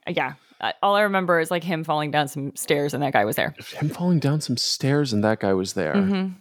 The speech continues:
Speaker 1: This could also be Face Off. It could also be, <laughs> there's a lot of
Speaker 2: Oh, which John
Speaker 1: potential.
Speaker 2: Candy is also not in.
Speaker 1: <laughs> Also not in.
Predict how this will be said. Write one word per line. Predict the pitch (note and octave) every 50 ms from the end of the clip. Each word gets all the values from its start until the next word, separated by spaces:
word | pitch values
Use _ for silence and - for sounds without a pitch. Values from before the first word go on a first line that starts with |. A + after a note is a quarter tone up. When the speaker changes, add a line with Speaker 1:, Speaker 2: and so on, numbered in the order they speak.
| _ _ _ _ _ _ _ _ _ _ - -
Speaker 1:
This | - B3 C#4+ E4 - -
could | - G4 E4+
also | C4 A#3 A#3+ B3 - C4+ A#3
be | G#3 A3 G3+ F#3
Face | - G3 F#3+ F#3+ F#3+ -
Off. | G3+ G3 G3 G3 F3+ - - - -
It | - F#3 E3+
could | - F3+ G3
also | F3+ E3 E3+ E3 - F#3+ E3+ D#3
be, | E3 E3 D#3+ D#3+ D3+ D3+ D3+ D3 D3 - - -
<laughs> | - -
there's | A#3+ C4+ - B3+ G#3+ - D#4 C#4 A#3+ C#4 G3 C4+ D4 - -
a | C4+
lot | - B3 A#3+ G#3+ G#3+
of | - A#3+ B3 - _ - - - - - - A#3
Speaker 2:
Oh, | E3 D#3+
which | D#3+ D#3+ D#3+ - G#3+ -
John | F3+ E3+ E3+ F3+
Speaker 1:
potential. | F3
Speaker 2:
Candy | F3 E3 C#3 C#3
is | C3+ B2+ C#3
also | A#2+ C3 C3 - C#3+ C3
not | C3+ B2 G2+ A2 A#2
in. | A2 F2+ A2+ C#3 - -
Speaker 1:
<laughs> | - - -
Also | - - - - C#4+ C4+
not | A#3+ A3+ G3+ G3
in. | F#3 F3+ F3+ F#3 G#3+